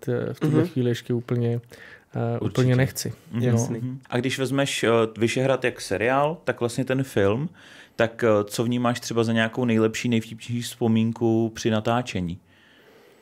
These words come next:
Speaker 3: Případně jako třeba i mimo kamery, jestli tam jako jste blbli a vymýšleli.
Speaker 2: Bylo jich hodně?
Speaker 1: Jo, to bylo toho, bylo toho relativně dost, tak on ten,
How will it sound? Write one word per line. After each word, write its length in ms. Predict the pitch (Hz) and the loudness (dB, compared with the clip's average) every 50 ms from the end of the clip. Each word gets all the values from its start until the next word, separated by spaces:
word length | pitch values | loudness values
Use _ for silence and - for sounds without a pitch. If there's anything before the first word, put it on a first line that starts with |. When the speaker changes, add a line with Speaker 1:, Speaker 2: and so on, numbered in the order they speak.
| _ _ - | _ _ -8
Speaker 3:
Případně 380 | - - 120 110 110 110 110 110 | -4 -2 0 2 2 4 4 4
jako 260 | 107 107 120 110 107 | 2 4 2 2 2
třeba 180 | - - 117 | 2 0 2
i 100 | 92 107 | 2 4
mimo 220 | 113 113 110 110 113 | 4 4 4 4 2
kamery, 380 | 110 - 110 107 107 104 104 | 2 0 2 2 4 4 4
jestli 280 | 104 104 107 - - 110 | 4 2 2 0 -4 -2
tam 200 | - 107 101 101 | 0 0 0 -2
jako 300 | 98 101 - 107 104 95 | -2 -4 -4 -4 -4 -4
jste 260 | - - - 110 101 | -6 -6 -4 -4 -4
blbli 640 | 90 101 104 107 113 101 98 107 107 107 104 104 104 | -4 -2 2 2 2 4 4 4 4 6 6 6 4
a 60 | 101 | 4
vymýšleli. 480 | 95 98 98 98 95 123 123 131 135 | 2 0 -4 -2 -2 0 2 4 4
Speaker 2:
Bylo 140 | 139 139 135 | 6 4 4
jich 80 | 127 135 | 4 4
hodně? 260 | 139 131 135 135 139 | 4 4 4 4 4
Speaker 1:
Jo, 340 | 131 131 127 120 120 127 160 170 | 6 6 6 8 8 8 8 8
to 100 | 180 156 | 8 8
bylo 200 | 139 127 135 147 | 8 6 6 8
toho, 220 | - 160 156 156 | 8 8 8 8
bylo 180 | 139 139 139 143 | 8 8 8 8
toho 220 | 151 156 151 147 | 8 8 8 10
relativně 380 | 135 135 139 139 - 185 180 156 | 10 8 8 8 6 6 6 8
dost, 240 | 135 131 151 151 | 8 6 6 6
tak 160 | - 156 143 139 | 4 2 2 2
on 120 | 139 143 | 2 2
ten, 280 | 135 160 156 147 139 | 4 6 6 6 4